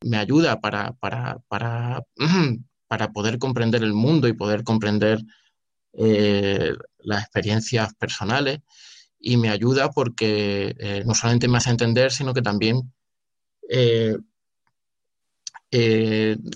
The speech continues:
lo, lo utilizo, eh, para, para completar mi, mi, mi, mi, mis intervenciones, eh, creativas. En este caso, en este caso, estas intervenciones crea-, creativas las hago a través de la arquitectura. O sea, la arquitectura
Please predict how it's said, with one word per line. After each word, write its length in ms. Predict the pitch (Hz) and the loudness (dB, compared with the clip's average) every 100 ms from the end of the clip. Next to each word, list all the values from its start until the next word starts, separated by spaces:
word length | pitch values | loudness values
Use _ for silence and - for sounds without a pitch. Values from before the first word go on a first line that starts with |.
| - | -14
lo, 500 | - 120 123 117 113 | -6 2 4 4 2
lo 160 | 120 123 | 0 0
utilizo, 840 | 123 120 127 127 143 143 143 - - | 2 0 -2 -2 0 2 2 0 -2
eh, 340 | 123 117 110 - _ | -2 -2 -4 -8 _
para, 760 | 113 110 107 107 107 110 - - - | -4 -4 -4 -4 -4 -6 -10 -10 -6
para 220 | 107 110 | -4 -2
completar 580 | 113 110 101 113 117 127 | -4 -2 -2 0 -2 0
mi, 520 | 123 113 107 107 - | 0 0 -2 -6 -8
mi, 460 | - 127 113 107 - - _ _ _ 117 | -8 -6 -6 -8 -12 -16 _ _ _ -8
mi, 300 | 120 120 104 | -6 -4 -2
mi, 400 | 107 104 98 98 | 0 0 0 0
mis 200 | 104 104 | 2 2
intervenciones, 1120 | 101 104 101 - 113 117 120 117 110 107 - _ _ _ _ _ - | 2 0 0 2 2 4 4 2 0 -2 -6 _ _ _ _ _ 0
eh, 200 | 110 107 | 2 2
creativas. 580 | 117 110 110 156 110 101 | 0 0 2 2 2 0
En 80 | |
este 160 | 104 117 | -2 -2
caso, 420 | 113 - 131 127 127 117 - _ _ | -4 -2 -2 -2 -6 -8 -8 _ _
en 200 | - 123 | -10 -8
este 220 | 123 117 | -6 -6
caso, 220 | 113 123 | -4 -2
estas 140 | 120 113 | -2 0
intervenciones 480 | 117 113 117 117 | 0 0 0 0
crea-, 240 | 117 113 - - | 0 -2 -2 -4
creativas 500 | 117 113 120 123 127 | -2 0 2 2 2
las 140 | 117 | 2
hago 140 | 117 | 2
a 40 | 120 | 0
través 220 | 113 110 | 2 2
de 80 | 120 | 2
la 80 | 113 | 0
arquitectura. 500 | - 104 - 139 110 | -4 -8 -4 -2 -2
O 40 | |
sea, 140 | - 110 | 0 -2
la 40 | |
arquitectura 500 | 101 98 - 120 | -2 -4 -2 -2